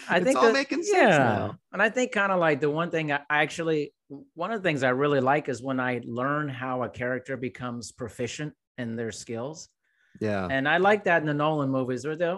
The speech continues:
Speaker 1: okay, he actually did learn how to fight. He wasn't that great. And he, you know, he got
Speaker 2: Yep.
Speaker 1: better at it. He practiced.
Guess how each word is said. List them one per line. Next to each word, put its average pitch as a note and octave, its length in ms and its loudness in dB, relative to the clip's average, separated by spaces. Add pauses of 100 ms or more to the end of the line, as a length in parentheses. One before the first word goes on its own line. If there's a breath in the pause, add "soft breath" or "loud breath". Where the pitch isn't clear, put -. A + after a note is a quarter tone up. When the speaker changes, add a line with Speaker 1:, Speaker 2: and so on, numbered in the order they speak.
Speaker 1:
okay, F3+ 220 0
he G3 160 -2
actually F3 440 -2
did C#3 260 0
learn C3 360 -4
how C3+ 140 -4
to C3+ 100 -6
fight. C#3 460 -2
He C#3+ 120 -10
wasn't D#3 360 -6
that D3+ 220 0
great. C3+ 460 -2 (600)
And C#3 120 -6
he, C#3 260 -6
you D#3 80 -8
know, A2+ 400 -8
he C3+ 200 -10
got D3 200 0
Speaker 2:
Yep. G#2+ 100 2
Speaker 1:
better C#3+ 300 4
at C#3+ 160 2
it. C#3+ 100 -2
He C3 100 -4
practiced. C#3+ 760 -4